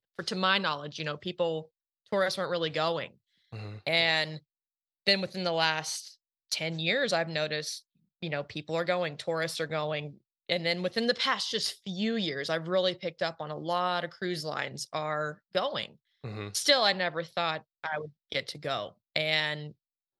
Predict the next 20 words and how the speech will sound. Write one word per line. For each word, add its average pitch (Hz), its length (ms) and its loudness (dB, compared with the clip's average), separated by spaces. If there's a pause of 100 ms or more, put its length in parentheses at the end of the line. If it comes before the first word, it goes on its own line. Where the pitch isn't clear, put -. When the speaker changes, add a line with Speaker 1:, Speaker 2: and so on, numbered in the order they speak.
(200)
Speaker 1:
been 165 320 2
doing 160 240 -4
some 165 160 -6
stuff 156 280 -2
with 156 180 -2
Viking, 185 600 -2
some 170 200 -6
travel, 175 600 0
and 160 520 0 (580)
they 175 120 2
reached 165 300 -2
out 226 220 4
and 175 100 -2
asked 160 280 -4
if 170 120 -2
I 156 440 0 (220)
would 156 200 -4
go, 170 400 0
and 165 180 0
I 160 440 2